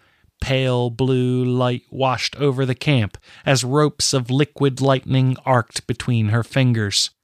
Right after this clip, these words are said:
reaching toward the sky. In that light, the Golgi were made even more terrifying, looking otherworldly. With skin like moving granite,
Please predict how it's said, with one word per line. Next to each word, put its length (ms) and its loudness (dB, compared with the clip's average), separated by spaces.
reaching 720 0
toward 360 0
the 60 -4
sky. 600 0
In 260 2
that 280 0
light, 360 0
the 120 2
Golgi 500 0
were 140 0
made 440 0
even 360 -2
more 340 0
terrifying, 880 -2
looking 520 0
otherworldly. 920 0
With 220 0
skin 500 0
like 320 2
moving 460 0
granite, 480 0